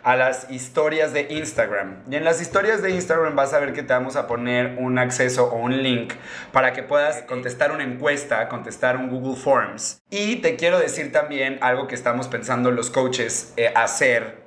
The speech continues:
si es que tú eliges contestar esta encuesta. Al final del día,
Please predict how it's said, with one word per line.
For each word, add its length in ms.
si 240
es 120
que 140
tú 220
eliges 520
contestar 460
esta 200
encuesta. 420
Al 60
final 280
del 120
día, 360